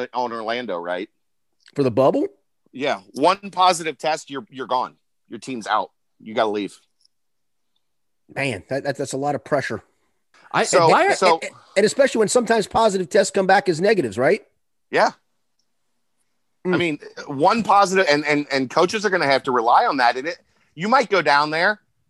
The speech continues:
Speaker 1: have your team be perfectly healthy, and not get a game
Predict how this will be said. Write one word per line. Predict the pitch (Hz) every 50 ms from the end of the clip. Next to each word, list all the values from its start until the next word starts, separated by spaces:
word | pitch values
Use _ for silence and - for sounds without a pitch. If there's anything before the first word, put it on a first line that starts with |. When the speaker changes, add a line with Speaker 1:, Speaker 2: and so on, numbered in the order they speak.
| _ _ _
Speaker 1:
have | - 170 170 170
your | 190 185
team | - - 190 180
be | 170 175
perfectly | - - 175 175 156 175 151 - 147 135
healthy, | 127 156 202 220 - 180 156 147 147 - _ _ _ _ _ _ _ _ _ _ _ _ _ _ -
and | 147 170
not | 180 190 196 -
get | 190 185 170
a |
game | 151 151 170 208 254 269 226 - -